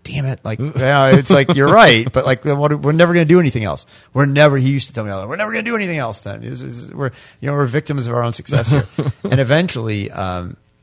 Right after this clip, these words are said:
Speaker 1: I said one time, like, you know, I really got this craw in my head that I wanted to open up a classical French restaurant because the boy can cook French food. Like, he's, <laughs> like,
Speaker 2: Well, he came up with the French Laundry. Uh.
Speaker 1: Well, he, yeah,
Speaker 2: <laughs>
Speaker 1: yeah. And, and he,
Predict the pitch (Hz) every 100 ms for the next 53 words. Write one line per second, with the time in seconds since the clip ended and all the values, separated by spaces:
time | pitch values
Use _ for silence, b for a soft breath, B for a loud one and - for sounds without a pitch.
0 | _ _ _ - 117 - 107 95 - 90
1 | 87 90 82 82 80 98 82 80 - 95
2 | 95 123 123 98 - - - _ - 98
3 | 90 85 82 82 69 85 85 80 78 76
4 | 76 64 - 69 73 - - - 67 -
5 | - - - - b b b b b _
6 | 95 95 98 87 85 80 - _ _ 104
7 | 113 120 101 - - - - 71 - -
8 | - - _ _ 87 85 _ - 90 80
9 | - - 101 107 117 - 139 107 104 -
10 | 107 90 87 95 90 104 101 87 87 90
11 | 87 - _ _ _ - 139 117 131 127
12 | 120 - 117 120 - - 113 120 110 117
13 | 120 101